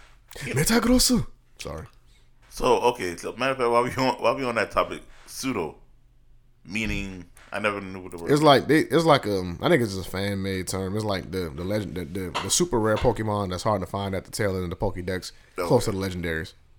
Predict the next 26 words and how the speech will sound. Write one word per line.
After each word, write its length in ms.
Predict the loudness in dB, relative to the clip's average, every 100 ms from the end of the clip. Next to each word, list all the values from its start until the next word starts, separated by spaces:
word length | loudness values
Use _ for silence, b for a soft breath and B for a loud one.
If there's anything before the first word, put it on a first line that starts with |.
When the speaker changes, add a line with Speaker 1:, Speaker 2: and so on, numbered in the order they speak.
| _ -6 -2
Speaker 2:
Only 260 | 0 -2
for 160 | -2 -2
that 160 | -2
season, 340 | -4 -12 -16 -18 -20 -20 _ _ -6
or 100 | -4
that 200 | -2 -6 -8
Speaker 1:
For 80 | -6
that 120 | -2
region, 280 | -2 -4 -4
yeah. 100 | -4
Speaker 2:
for 60 | -2
that 40 | -2
Speaker 1:
Like 120 | -6
Speaker 2:
region. 140 | -6
Speaker 1:
Dragonite 500 | -4 -2 -2 -2 -4
is 100 | -4
pseudo 200 | -4 -4
legendary 460 | -4 -4 -4 -4 -4
for, 120 | -4 -4
um, 480 | -4 -4 -6 -10 -12
Speaker 2:
Kanto. 260 | -12 -10
Speaker 1:
Gen 220 | -6 -6
one. 280 | -6 -6 -8 -12 _ -8
Speaker 2:
Okay. 180 | -4 -4
Speaker 1:
Yeah, 40 | -4
Kanto. 440 | -6 -6 -6 -8